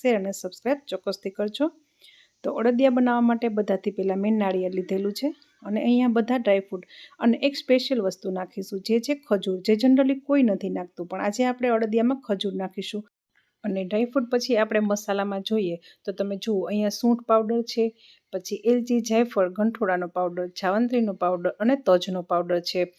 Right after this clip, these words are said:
એનાથી ટેસ્ટ ખૂબ જ સરસ આવશે. અને આ છે, અમ,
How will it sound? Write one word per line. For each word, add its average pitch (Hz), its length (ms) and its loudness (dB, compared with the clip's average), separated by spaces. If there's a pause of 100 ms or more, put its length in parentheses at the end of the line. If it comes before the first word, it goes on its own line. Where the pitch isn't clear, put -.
(420)
એનાથી 226 340 -4
ટેસ્ટ 247 360 0
ખૂબ 269 200 0
જ 403 40 4 (120)
સરસ 175 320 0
આવશે. 170 440 -4 (120)
અને 175 280 -4
આ 185 160 -2
છે, 190 440 -4 (280)
અમ, 190 460 -6